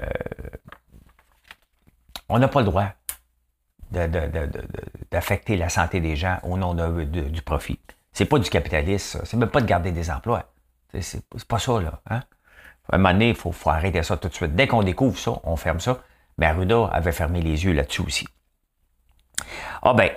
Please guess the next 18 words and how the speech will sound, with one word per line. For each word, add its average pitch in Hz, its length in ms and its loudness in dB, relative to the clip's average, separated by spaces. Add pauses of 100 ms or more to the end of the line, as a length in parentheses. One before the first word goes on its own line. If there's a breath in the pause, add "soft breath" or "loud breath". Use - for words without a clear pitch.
(100)
êtes-vous 135 240 6
tombé 107 260 6
sur - 140 2
la 87 60 2
tête ? 156 220 0
L'histoire 185 440 0
de 113 40 -2
la 90 80 2
crème 80 220 0
glacée. 67 300 -2
Et 101 100 2
ça, 185 180 0
c'est - 160 -2
vraiment 85 480 2
intéressant 80 640 -2 (100)
en 76 160 -4
tabarnouche. - 720 -2 (880 soft breath)
Euh, 73 680 4